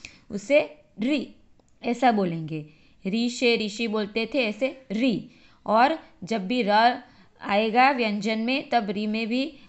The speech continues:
अ, हमें नीचे हाफ कट नहीं लगाएंगे, रि हम ऐसे ही लिखेंगे। वो मैं आपको नीचे व्यंजन में एक्सप्लेन करती हूँ। हम पहले अभी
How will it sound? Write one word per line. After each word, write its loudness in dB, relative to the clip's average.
अ, -8
हमें -4
नीचे -2
हाफ 0
कट -2
नहीं -2
लगाएंगे, 2
रि 0
हम 0
ऐसे 6
ही 6
लिखेंगे। -6
वो 2
मैं 2
आपको 0
नीचे -4
व्यंजन -4
में -2
एक्सप्लेन -4
करती 0
हूँ। -6
हम -2
पहले 2
अभी 0